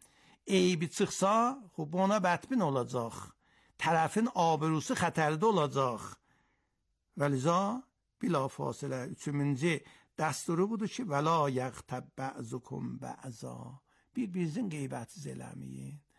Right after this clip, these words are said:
Çün vaxt insan təcəssüs elədi, əvvəl sui zənn elər, sonra təcəssüs elər, sonra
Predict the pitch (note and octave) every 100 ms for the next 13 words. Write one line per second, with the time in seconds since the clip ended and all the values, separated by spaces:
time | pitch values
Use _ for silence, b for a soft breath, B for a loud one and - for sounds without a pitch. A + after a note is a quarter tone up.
0 | _ _ _ _ _ _ _ _ _ _
1 | _ _ - B2+ B2 - D3 C#3 D3 D3+
2 | C#3 C#3 C#3+ C3+ - - E3 D#3 D3+ C#3+
3 | A3 A#3 D#3+ F3 E3+ E3 D#3+ C#3+ F3+ G#3+
4 | A3 A3 A#3 B3 B B B B - D#3
5 | E3+ D#3+ D#3 D#3+ D#3+ - A3 A#3 A3 A3+
6 | A#3+ B3 - b b b b _ _ _
7 | _ _ - - D#3+ E3 E3+ C#3